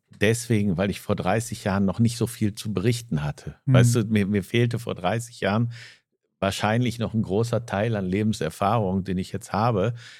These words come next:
Speaker 1: äh, der auch dazu geneigt, äh, oder geeignet ist, immer wieder mal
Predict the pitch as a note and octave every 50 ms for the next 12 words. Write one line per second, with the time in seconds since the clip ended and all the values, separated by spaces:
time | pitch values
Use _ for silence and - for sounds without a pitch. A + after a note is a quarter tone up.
0 | - _ _ _ - F#2+ F#2 F#2+ F#2+ F#2 F2+ F2 - D2+ F2+ F2 E2 - G2 G2+
1 | E2+ C#2+ F#2+ F#2 - - - _ _ _ _ _ _ _ - - G2 F#2+ F#2+ -
2 | - A2 G2 G2+ F#2+ F2+ F2 G#2 A2+ A2+ - - - - E2 D2+ D2+ D#2+ D#2+ E2
3 | F2 E2 E2 C#2+ C2+ F2 G2+ G2+ G#2 F2+ - F#2 F#2 - - - - A2+ A2 G#2+
4 | G2 F#2 G#2 G2+ G#2+ F#2 F2+ F#2 F#2 F#2+ G2+